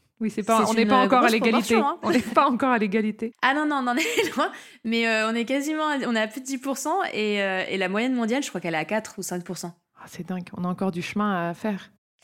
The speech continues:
Speaker 2: Ouais, par contre, la mentalité, je trouve, en, dans les postes, elle est, euh, maintenant, euh, en gros, pour les collègues, c'est pareil, hein, qu'on soit un homme ou une femme, c'est pareil.
Speaker 1: Mm.
Speaker 2: Il y a pas de différence, à part de très, très rares exceptions.
Speaker 1: Ouais.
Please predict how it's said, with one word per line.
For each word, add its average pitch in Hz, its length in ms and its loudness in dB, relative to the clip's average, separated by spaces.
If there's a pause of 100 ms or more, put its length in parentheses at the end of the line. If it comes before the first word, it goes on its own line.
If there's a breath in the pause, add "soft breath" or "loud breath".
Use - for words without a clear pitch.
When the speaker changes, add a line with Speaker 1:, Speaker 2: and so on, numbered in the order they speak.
(180 loud breath)
Speaker 2:
Ouais, 202 340 0
par 214 160 2
contre, 302 160 -2
la 269 80 2
mentalité, 240 480 0
je 294 80 -4
trouve, 247 240 -2
en, 196 600 -2 (140)
dans 190 140 -2
les 196 140 0
postes, 233 380 -4
elle 175 140 0
est, 170 180 -2
euh, 165 140 -2
maintenant, 208 540 0
euh, 160 180 -2 (560 soft breath)
en 190 100 0
gros, 214 160 0
pour 233 140 -2
les 175 100 0
collègues, 196 300 0
c'est 170 140 -6
pareil, 196 340 0
hein, 170 100 -2
qu'on 170 140 -8
soit 180 160 -4
un 170 120 0
homme 202 180 0
ou - 20 -2
une 175 100 -2
femme, 208 200 -4
c'est 180 140 -6
pareil. 180 440 -2
Speaker 1:
Mm. 208 160 -2 (640)
Speaker 2:
Il 170 60 -4
y 160 40 0
a 151 40 -2
pas 208 140 -2
de 208 60 -4
différence, 196 680 -4 (320)
à 180 100 6
part 208 260 0
de 180 140 -2
très, 196 300 -6
très 196 200 -4
rares 185 280 0
exceptions. 180 500 -6 (360)
Speaker 1:
Ouais. 185 220 -6